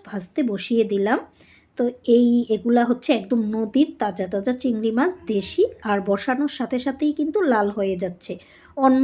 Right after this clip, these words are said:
চুলাতে কিন্তু ইলিশ মাছ ভাজা হচ্ছে, লেজ টেজ সব কিছু সহ।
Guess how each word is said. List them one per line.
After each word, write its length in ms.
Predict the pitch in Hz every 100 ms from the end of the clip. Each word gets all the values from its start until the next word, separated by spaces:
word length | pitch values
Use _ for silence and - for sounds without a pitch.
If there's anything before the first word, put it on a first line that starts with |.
| 277
চুলাতে 340 | 294 302 285 320
কিন্তু 260 | 320 330 427 262
ইলিশ 220 | 233 240 262
মাছ 160 | 254 240 180
ভাজা 220 | 185 240 -
হচ্ছে, 220 | - 339 285
লেজ 220 | 208 220 226
টেজ 180 | - 269 269
সব 120 | - - -
কিছু 220 | 220 220 -
সহ। 160 | 196